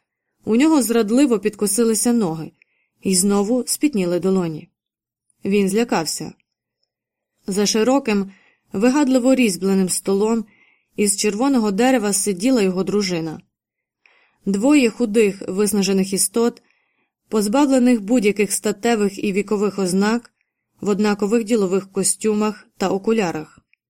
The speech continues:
Вочевидь, корпоративні юристи. І похмурий, кремезний чолов'яга,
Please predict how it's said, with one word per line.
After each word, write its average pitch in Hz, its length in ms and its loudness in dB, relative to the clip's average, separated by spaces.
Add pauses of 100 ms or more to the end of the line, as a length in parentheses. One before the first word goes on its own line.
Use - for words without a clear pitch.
(320)
Вочевидь, 196 720 -2 (440)
корпоративні 294 760 0
юристи. 190 600 -2 (720)
І 196 140 -2
похмурий, 208 800 -2 (440)
кремезний 214 560 0
чолов'яга, 214 680 -2